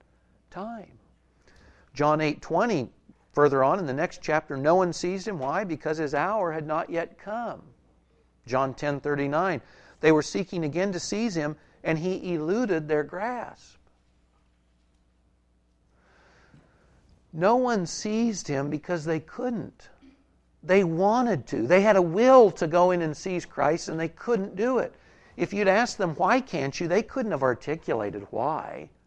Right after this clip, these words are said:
The guys come back, the officers, they're muddled.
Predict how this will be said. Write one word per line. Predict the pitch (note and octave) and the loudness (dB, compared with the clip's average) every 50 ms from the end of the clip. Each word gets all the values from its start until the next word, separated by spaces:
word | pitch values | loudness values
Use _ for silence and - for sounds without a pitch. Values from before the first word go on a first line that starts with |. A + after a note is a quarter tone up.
| _ _ _ _ _ _ _ _ - | _ _ _ _ _ _ _ _ -14
The | - | -8
guys | - F#3 G#3+ B3 C#4+ B3+ - | -4 -2 0 0 0 -2 -4
come | - - F3+ D#3 | -8 -8 -6 -4
back, | D3 D#3+ G3+ A#3+ A3 - F3+ - | 0 0 0 0 -2 -4 -8 -8
the | D3 C3+ | -4 -2
officers, | C3 C#3 F#3 - - C3+ - - A#2+ G#2+ A2 | 0 0 0 0 -2 -6 -10 -10 -10 -10 -8
they're | A#2+ A#2+ A#2+ | -6 -6 -6
muddled. | A#2 A#2 B2+ F3+ A3+ A#3 F#3+ - - - | -6 -6 -6 -6 -4 -4 -6 -6 -8 -10